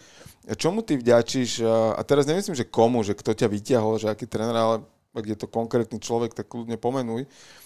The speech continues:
že čomu ti vďačíš za to, čo si dokázal vy-, ako keby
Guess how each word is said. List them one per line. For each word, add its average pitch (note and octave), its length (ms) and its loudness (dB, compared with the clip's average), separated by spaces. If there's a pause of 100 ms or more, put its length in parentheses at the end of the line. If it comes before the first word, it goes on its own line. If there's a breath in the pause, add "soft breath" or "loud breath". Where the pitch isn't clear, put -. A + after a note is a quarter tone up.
že A2 100 -10
čomu F#3+ 300 -2
ti F#3+ 160 -4
vďačíš A2+ 640 0
za A2 120 4
to, A2+ 440 0 (1080)
čo - 120 0
si C3+ 160 -2
dokázal A#2 500 4
vy-, G#2 220 -6 (160)
ako - 160 -14
keby G#2+ 400 -6